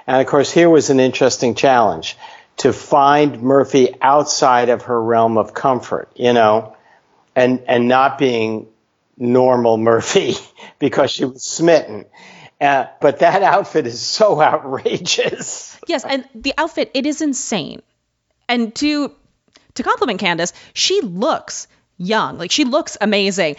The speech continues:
Speaker 2: The outfit, though, it looks like she went to a newsstand and just flipped through a magazine and then just tried to recreate an outfit she found.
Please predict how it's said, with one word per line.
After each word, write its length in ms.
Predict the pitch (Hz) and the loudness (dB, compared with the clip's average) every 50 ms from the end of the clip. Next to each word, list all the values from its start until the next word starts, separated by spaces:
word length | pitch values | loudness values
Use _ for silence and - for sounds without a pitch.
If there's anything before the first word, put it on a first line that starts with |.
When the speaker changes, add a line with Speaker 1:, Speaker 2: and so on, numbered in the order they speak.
| - - - _ _ 214 202 185 - _ _ _ _ _ - | -12 -20 -20 _ _ -12 -12 -12 -14 _ _ _ _ _ -6
Speaker 2:
The 140 | 208 269 - | -4 -2 -2
outfit, 380 | - 349 415 427 - 349 320 330 | -2 -2 -2 -2 -2 -4 -4 -2
though, 140 | 247 214 - | -2 -2 -2
it 140 | - 233 220 | 0 -2 -2
looks 320 | 233 254 302 349 - - | -2 -2 -2 -4 -4 -4
like 280 | 359 359 359 339 - - | -2 -2 -2 -4 -8 -12
she 240 | - - - - 247 | -10 -6 -4 -2 -2
went 280 | 233 196 208 220 240 - | 0 0 -2 -2 -2 -4
to 140 | - 277 254 | -4 -2 -2
a 80 | 214 | -2
newsstand 600 | 185 180 185 185 196 - - - 226 220 240 240 | -2 -2 -4 -6 -6 -6 -6 -4 -4 -2 -2 -2
and 60 | 208 196 | -2 -4
just 180 | 185 - - | -6 -8 -12
flipped 380 | - - - 214 208 - - - | -14 -8 -6 -6 -6 -6 -8 -10
through 260 | - 220 185 190 196 | -6 -2 -2 0 0
a 40 | 190 | 0
magazine 560 | 196 185 165 170 202 208 - 220 226 233 220 | -2 -4 -4 -4 -4 -4 -2 -2 0 0 -2
and 120 | 190 185 185 | -2 -4 -4
then 100 | 180 170 | -4 -4
just 180 | - 185 - | -6 -10 -6
tried 180 | - 185 180 160 | -6 -4 -4 -4
to 40 | 175 | -4
recreate 360 | 175 175 - - 190 175 160 | -6 -6 -6 -4 -4 -4 -4
an 60 | 160 156 | -2 -4
outfit 300 | 156 - - 240 220 220 | -4 -4 -4 -6 -6 -4
she 100 | - 285 | -4 -4
found. 400 | - 302 294 311 320 349 - | -2 -2 -2 -2 -2 -4 -8